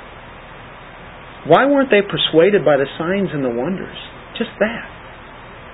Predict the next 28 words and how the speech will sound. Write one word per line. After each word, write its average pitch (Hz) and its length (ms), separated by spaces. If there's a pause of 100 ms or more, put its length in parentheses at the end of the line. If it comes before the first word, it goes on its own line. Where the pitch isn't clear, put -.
(220)
Well, 143 140
Jesus 185 400
did 170 160
signs 147 320
and 143 160
wonders. 190 340 (1700)
But 180 100
they 208 140
weren't 180 260
persuaded. 180 540
They 165 240
saw 214 340
it, 208 140
but 175 100
they 180 320
attributed 180 680
the 170 100
works 175 280 (100)
to 170 340 (800)
the 147 60
devil. 160 320 (1300)
He 170 160
is 220 220
the 147 80
devil. 135 260 (1600)
Why 170 180
weren't 240 240
they 175 260